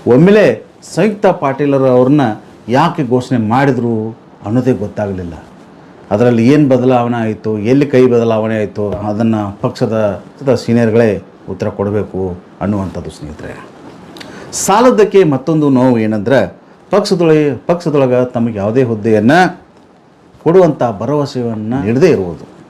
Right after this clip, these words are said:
ವೀಣಾ ಕಾಶ್ಯಪ್ನವ್ರವ್ರಿಗೆ ಪಕ್ಷದೊಳಗೆ "ನಾವು ಇಂಥ ಹುದ್ದೆ ಕೊಡ್ತೀವಿ, ನೀವು ಹೆದರಕ್ಕೆ ಹೋಗ್ಬೇಡ್ರಿ, ನಾವು ನೀವು ಯಾವತ್ತೂ ನಿಮ್ಮ ಬೆಂಬಲ ಇರ್ತೀವಿ" ಅಂತ ಹೇಳದೆ,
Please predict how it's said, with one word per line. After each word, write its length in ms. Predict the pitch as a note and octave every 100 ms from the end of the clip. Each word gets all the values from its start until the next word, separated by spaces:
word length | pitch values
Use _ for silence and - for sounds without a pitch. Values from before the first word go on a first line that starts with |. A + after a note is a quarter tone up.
| - - - - - - - - - - - C3
ವೀಣಾ 200 | D#3+ F#3+
ಕಾಶ್ಯಪ್ನವ್ರವ್ರಿಗೆ 1040 | E3+ D3+ D#3+ D#3 C#3+ C#3 B2+ C3 D#3 D3+ - - - -
ಪಕ್ಷದೊಳಗೆ 440 | E3 D#3 D3 C#3+
"ನಾವು 160 | C3+ B2+
ಇಂಥ 160 | A#2 A#2 A2+ A2 G#2 - -
ಹುದ್ದೆ 220 | B2 D#3
ಕೊಡ್ತೀವಿ, 480 | C#3+ C3+ A#2+ B2+ C3+
ನೀವು 160 | C3 G#2
ಹೆದರಕ್ಕೆ 300 | A#2 C#3 -
ಹೋಗ್ಬೇಡ್ರಿ, 380 | A#2 A2+ A2+
ನಾವು 220 | A2+ G#2+ G#2+
ನೀವು 200 | G2+ G#2
ಯಾವತ್ತೂ 220 | A#2 A#2+
ನಿಮ್ಮ 140 | A2+
ಬೆಂಬಲ 320 | G2+ F#2+ G2+
ಇರ್ತೀವಿ" 360 | B2+ G#2 G#2+ A2
ಅಂತ 220 | G2+ G2+ G2 - - - - -
ಹೇಳದೆ, 500 | G#2 C3 D3+ G2+